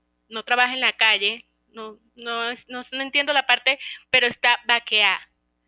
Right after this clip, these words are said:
No. Ay, pues, Dios mío. Bueno, esta parte no la puedo entender. La baby está muy dura, para mí que está hackea.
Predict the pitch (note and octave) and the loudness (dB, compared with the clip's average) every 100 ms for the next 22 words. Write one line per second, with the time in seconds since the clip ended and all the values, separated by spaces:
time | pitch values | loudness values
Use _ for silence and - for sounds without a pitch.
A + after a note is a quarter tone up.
0 | _ G3 F3+ D#3 _ - - - - - | _ -18 -18 -18 _ -20 -20 -20 -20 -20
1 | - - - - - E4 D#4+ D#4 D4 D4 | -20 -20 -20 -12 -4 -2 -2 -4 -6 -10
2 | C#4+ C4+ C4+ C4+ - - - - - _ | -10 -6 -6 -6 -14 -20 -20 -20 -20 _
3 | _ A#3 A#3 A3+ B3 B3 B3 B3 A#3+ A#3+ | _ -6 -6 -8 -6 -4 -4 -6 -8 -8
4 | - A3+ A#3 G3+ F3+ - - - - _ | -6 -6 -6 -12 -12 -14 -16 -20 -20 _
5 | - - - - B3+ C4 C#4 D#4 E4 D4+ | -20 -20 -14 2 4 6 4 2 -2 0
6 | D4 D#4 C4+ B3 A3 G3 _ A#3 A3+ A3 | 0 -2 -10 -2 0 -2 _ 2 4 2
7 | A3 D4 F4 B3+ B3 - C4+ C#4 B3+ - | -2 -6 -2 -2 -2 2 4 4 -2 -2
8 | A#3 G#3 - | 0 0 0